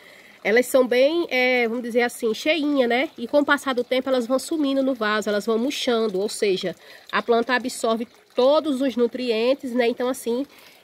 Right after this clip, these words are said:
é preciso, é, repor. Olha, pessoal, como ela tá bem enraizada, chega a dar gosto, ó.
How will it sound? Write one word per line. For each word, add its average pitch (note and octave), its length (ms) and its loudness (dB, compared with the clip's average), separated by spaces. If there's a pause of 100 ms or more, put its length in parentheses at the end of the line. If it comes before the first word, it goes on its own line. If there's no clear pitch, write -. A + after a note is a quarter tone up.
é A#3+ 240 4
preciso, B3 800 0
é, G#3+ 440 2 (120)
repor. G3 560 0 (800)
Olha, A#3+ 300 4
pessoal, G3+ 300 -6
como A3 140 -6
ela G#3 140 -4
tá A3 160 -4
bem G#3+ 320 2
enraizada, G#3 680 -2
chega B3 280 2
a - 20 0
dar A#3 180 0
gosto, E3+ 360 -8
ó. D#3+ 120 -6